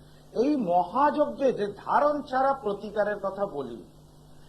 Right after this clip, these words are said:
ধারণ ছাড়া প্রতিকার অনেকেই, অনেক জ্যোতিষবাবুই আমার কাছে করান। আমি যখন বলি যে আপনারা এই ধারণ ছাড়া প্রতিকার তো আমাকে দিয়ে করাচ্ছেন, তাহলে সেক্ষেত্রে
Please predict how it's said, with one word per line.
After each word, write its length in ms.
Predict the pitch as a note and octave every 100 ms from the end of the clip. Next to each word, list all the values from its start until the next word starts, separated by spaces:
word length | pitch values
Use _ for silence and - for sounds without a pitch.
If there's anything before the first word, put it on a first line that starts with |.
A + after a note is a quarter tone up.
| - - -
ধারণ 500 | - F3+ C4 D#4 D4+
ছাড়া 360 | - C4 C4+
প্রতিকার 880 | C4 G#3 G3 G#3 A3 A3+ G#3+ - - -
অনেকেই, 840 | F3 G3 F#3+ A3 A3+ B3+ C#4+ B3+ -
অনেক 340 | D3+ E3+ D3
জ্যোতিষবাবুই 720 | C3+ C#3 D#3+ C3+ D#3 E3+ B3
আমার 240 | G3+ D#3+ D3+
কাছে 220 | C#3+ D3
করান। 560 | - A#2+ B2 A#2 G2 E2+ - - - - -
আমি 180 | B2+ C#3
যখন 280 | D3+ D#3 G#2
বলি 380 | B2+ D3+ A#2+ - - - - - -
যে 160 | A2+ D#3+
আপনারা 720 | A#2+ A2 - E3+ F3 A#2 A2+ - - - - -
এই 140 | - C#3+
ধারণ 340 | - B2+ D#3+ E3
ছাড়া 280 | F3 F#3
প্রতিকার 460 | F#3+ D3 E3 E3 F3 E3+
তো 60 | D#3
আমাকে 300 | C#3 C#3+ C#3+
দিয়ে 160 | C#3+
করাচ্ছেন, 640 | C3+ B2 A#2 - A2+ F#2+ F2
তাহলে 220 | A2+ A2+
সেক্ষেত্রে 840 | - G#2+ - D3 - D#3+ A#2+ A#2